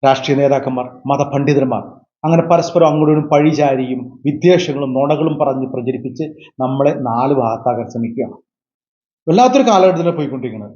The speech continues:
മുസ്ലിങ്ങളെന്നോ ഹിന്ദുക്കളെന്നോ ക്രിസ്ത്യാനികളെന്നോ അതിൻ്റെ ഓരോ ആൾക്കാർ വന്നിട്ട് ചാനലായ ചാനൽ അങ്ങോട്ടും ഇങ്ങോട്ടും നുണകൾ പ്രചരിപ്പിക്കുക, കിംവദന്തികൾ പറഞ്ഞുണ്ടാക്കുക. ഈ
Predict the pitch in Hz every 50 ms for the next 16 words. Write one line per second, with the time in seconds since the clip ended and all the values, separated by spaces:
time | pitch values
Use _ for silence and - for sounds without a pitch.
0 | - - 117 117 135 135 131 131 131 131 123 131 135 120 107 113 - 127 131 120
1 | 127 131 139 135 123 131 139 127 127 120 117 - 143 131 131 135 131 120 113 117
2 | 160 180 208 277 285 233 196 190 220 214 175 156 143 151 - 151 143 156 156 151
3 | 131 123 117 120 127 143 147 - - - - _ - - 175 160 156 156 151 151
4 | 147 147 147 135 - 151 135 131 131 131 131 131 135 147 156 156 151 139 139 131
5 | 123 123 127 123 135 139 131 147 139 139 - 127 117 123 107 120 117 - - 127
6 | 123 123 123 - - - - - - 160 170 170 170 151 147 135 135 135 135 139
7 | 131 120 117 120 117 120 120 113 - 120 123 120 - - - _ _ _ _ -
8 | 220 226 294